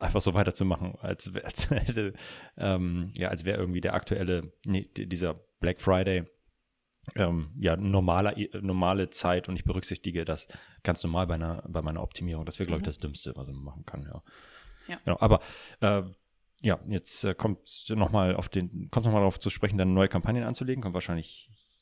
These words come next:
Speaker 1: jetzt noch mal, oder? Also da, weil das ist ja eigentlich so der, der, der Königsweg, ne? Also so auch
Speaker 2: Genau.
Speaker 1: genau, wie du drauf geantwortet hast, zu sagen, hey, komm, nee, lass nicht, ähm, Kamp-,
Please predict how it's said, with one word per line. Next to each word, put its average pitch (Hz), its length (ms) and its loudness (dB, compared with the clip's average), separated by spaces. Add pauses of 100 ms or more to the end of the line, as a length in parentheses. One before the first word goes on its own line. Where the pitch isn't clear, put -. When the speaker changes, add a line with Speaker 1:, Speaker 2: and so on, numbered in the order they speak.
(340)
Speaker 1:
jetzt - 240 -6
noch 120 100 2
mal, 135 240 0
oder? 90 340 2 (200)
Also 107 140 8
da, 104 140 6
weil 104 80 6
das 131 140 8
ist 135 80 0
ja 127 140 10
eigentlich 110 240 4
so 113 80 4
der, 92 280 4 (240)
der, 98 80 4
der - 180 -2
Königsweg, 98 580 6
ne? 127 160 6
Also 90 200 2
so 90 120 2
auch - 100 4
Speaker 2:
Genau. 247 80 0
Speaker 1:
genau, 101 220 6
wie 98 60 8
du 101 100 6
drauf 101 220 4
geantwortet 110 440 2
hast, 113 260 4
zu - 100 -2
sagen, 98 220 6
hey, 92 160 0
komm, 95 240 6
nee, 90 100 2
lass 92 180 0
nicht, 101 240 0 (400)
ähm, 90 280 -2
Kamp-, - 260 -4